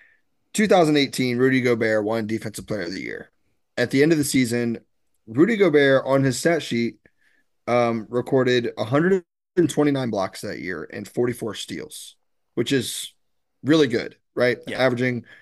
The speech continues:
Speaker 1: averaging almost a block and a half a game. Um, actually, you're averaging more than a block and a half a game and half a steal as a big guy.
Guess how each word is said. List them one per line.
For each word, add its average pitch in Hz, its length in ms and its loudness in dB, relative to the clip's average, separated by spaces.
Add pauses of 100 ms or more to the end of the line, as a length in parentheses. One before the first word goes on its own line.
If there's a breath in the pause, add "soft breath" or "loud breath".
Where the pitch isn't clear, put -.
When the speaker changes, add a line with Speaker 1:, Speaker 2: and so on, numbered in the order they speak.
(160 soft breath)
Speaker 1:
averaging 135 320 2
almost 139 500 2
a 120 120 0
block 123 300 2
and 127 80 -6
a 123 40 -2
half 123 240 -4
a 117 40 -6
game. 107 500 -8 (240)
Um, 104 560 -8
actually, 143 280 2
you're 139 80 4
averaging 127 280 2
more 131 120 4
than 123 80 0
a 113 60 -2
block 110 240 -4
and 107 100 -6
a 107 40 -4
half 104 200 -8
a - 40 -10
game 104 400 -8 (360 soft breath)
and 117 400 0
half 120 240 -2
a - 60 -10
steal 107 340 -4
as 113 200 -4
a - 20 -4
big 107 180 -2
guy. 90 300 -4